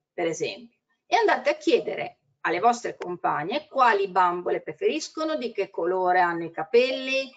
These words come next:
se si muovono o meno, come sono strutturate, eccetera, no? I, i bimbi invece hanno fatto, che so, la, la squadra di calcio perché ti piace questo, ti piace que-, quindi una specie di mappatura praticamente di raccolta dei dati.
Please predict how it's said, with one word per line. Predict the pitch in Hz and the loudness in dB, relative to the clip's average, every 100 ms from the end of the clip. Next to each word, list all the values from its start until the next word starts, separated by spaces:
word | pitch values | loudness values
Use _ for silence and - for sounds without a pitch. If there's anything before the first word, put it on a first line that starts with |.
| _ _ | _ _
se | - 226 | 0 0
si | 208 220 196 | 2 0 0
muovono | 185 180 175 175 180 180 165 160 | 4 4 4 0 0 0 0 -2
o | 180 | -2
meno, | 180 226 262 254 254 262 | 0 0 0 -2 -2 -4
come | - 202 202 | -2 0 0
sono | - 196 180 175 | 0 0 0 0
strutturate, | - _ 233 233 190 202 190 | -4 _ 2 4 4 2 -2
eccetera, | - 147 - 180 | -4 -8 -6 0
no? | 247 269 - _ _ _ - | 0 0 -6 _ _ _ 0
I, | 233 233 | 0 2
i | 254 | -2
bimbi | 247 208 190 | 2 4 4
invece | 196 202 208 | 4 2 2
hanno | 202 196 | 0 0
fatto, | - 180 - - | 0 0 -2 -10
che | |
so, | 175 196 | 0 2
la, | 185 202 190 | 2 0 -2
la | |
squadra | 175 - 190 180 | -2 2 2 2
di | 175 | -4
calcio | - 214 208 202 208 | 0 2 2 0 -4
perché | - 185 | -6 -8
ti | 175 202 | -10 -6
piace | - 175 - - | -2 -2 -4 0
questo, | 202 208 202 180 | 4 4 0 -10
ti | 165 | -8
piace | - 196 185 302 | 2 2 2 -4
que-, | 285 - | -4 4
quindi | 381 214 | 4 4
una | 269 392 | 2 0
specie | - 262 403 | -2 0 2
di | 311 | 2
mappatura | 214 180 - 180 - 370 285 196 | 0 -2 -2 -4 6 6 8 6
praticamente | 185 175 202 294 320 226 262 | 2 0 0 0 0 -2 0
di | 392 214 | 2 2
raccolta | 196 - 185 196 196 | 0 -2 2 2 0
dei | 190 185 | 0 2
dati. | 165 151 147 - 156 151 | 2 0 0 -6 -14 -14